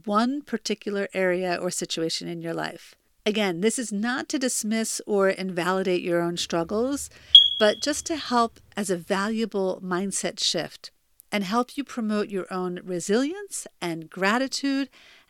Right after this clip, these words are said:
and a healthier outlook on life. If you do consider this and you would like to share your story with me, I'd love to hear from you. You can comment on my website page for this podcast episode,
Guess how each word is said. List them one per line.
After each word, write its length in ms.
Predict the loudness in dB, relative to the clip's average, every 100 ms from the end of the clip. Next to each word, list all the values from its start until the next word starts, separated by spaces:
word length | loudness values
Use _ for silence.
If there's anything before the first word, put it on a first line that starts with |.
| 2
and 240 | 4 4
a 100 | 0
healthier 460 | 2 0 0 -2 2
outlook 400 | 2 2 -2 -4
on 180 | -6 -4
life. 440 | -4 -4 -10 -20 _ _ _ _ _ _ _ _ _
If 240 | 0 2
you 120 | 4 4
do 200 | 4 2
consider 480 | 2 2 4 4
this 420 | 2 -2 -6 -10 -10 _ 0
and 160 | 2
you 60 | 6
would 120 | 6
like 160 | 6 4
to 80 | 0
share 220 | 4 4
your 160 | 2
story 340 | -2 0 0 2
with 220 | 0 -2
me, 300 | -2 -2 -4 -10 _ _
I'd 160 | 6 8
love 200 | 6 4
to 100 | 0
hear 200 | 2 0
from 220 | 0 -6
you. 260 | -6 -8 -12 -20 _ _ _
You 160 | -4
can 180 | 0 -2
comment 520 | 0 2 2 2 -2 -2
on 260 | 2 2 2
my 140 | 2
website 540 | 4 2 2 2 2 0
page 360 | 0 2 2
for 140 | -2 -4
this 160 | -4
podcast 500 | -2 -2 -2 -2 -2 -4
episode, 600 | -6 -6 -4 -2 -4